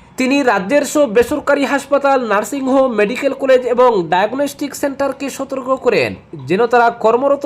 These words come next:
চিকিৎসকদের যোগ্যতা ও সনদপত্র যাচাই না করে কাউকে নিয়োগ না দেয়। একই সঙ্গে তিনি সাধারণ মানুষকেও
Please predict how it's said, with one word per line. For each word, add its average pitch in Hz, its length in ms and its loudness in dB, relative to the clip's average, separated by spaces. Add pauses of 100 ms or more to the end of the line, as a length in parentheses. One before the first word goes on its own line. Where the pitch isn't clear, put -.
(100)
চিকিৎসকদের 262 680 -6
যোগ্যতা 220 480 0
ও 247 140 4
সনদপত্র 254 560 -4 (120)
যাচাই 220 300 0
না 277 160 -2
করে 269 240 -6
কাউকে 269 380 -2
নিয়োগ 254 320 -8
না 247 160 2
দেয়। 113 280 -2 (1160)
একই 196 280 0
সঙ্গে 294 460 0
তিনি 285 240 -2
সাধারণ 262 460 2
মানুষকেও 269 520 2